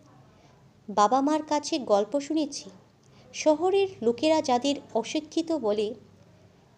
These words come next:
তাদের শৃঙ্খলাবোধ কত বেশি। বাবামণি দিদিমণি এসেছেন শুনে দুই তিন পাহাড় দূরবর্তী স্থান থেকে দুই তিন দিন, দিনের পথ হেঁটে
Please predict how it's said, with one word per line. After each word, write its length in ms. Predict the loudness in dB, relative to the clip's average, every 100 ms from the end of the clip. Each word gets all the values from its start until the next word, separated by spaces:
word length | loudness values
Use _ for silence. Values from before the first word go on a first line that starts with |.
| _
তাদের 280 | -2 0 0
শৃঙ্খলাবোধ 840 | -2 -2 -2 0 -2 0 0 0 -2 -4
কত 200 | -2 0
বেশি। 400 | 0 -2 -6 -10 -14 -18 -20 -20 -20 -20 -20 -20 _ _ _ _ _ -20 -20 -20 -20
বাবামণি 640 | -2 0 2 0 0 -2 -2
দিদিমণি 540 | -4 -4 0 0 0 -4
এসেছেন 580 | -6 -6 -6 -4 -4 -4
শুনে 500 | -6 0 2 2 -2 -12 -20 -20 -14
দুই 300 | -4 -2 0 0
তিন 260 | 0 0
পাহাড় 380 | -2 0 0 0
দূরবর্তী 640 | 0 0 2 0 -2 -4
স্থান 380 | -4 -8 -6 -6
থেকে 440 | -4 -6 -4 -6 -6 -14 -20 -20 -20 -14
দুই 340 | -6 0 2 2
তিন 320 | 2 4 2
দিন, 420 | 2 2 2 -2 -10 -20 -20 -16
দিনের 320 | -6 -2 0 -2 -2
পথ 200 | -2 -2 -6 -6
হেঁটে 360 | -4 0 0 0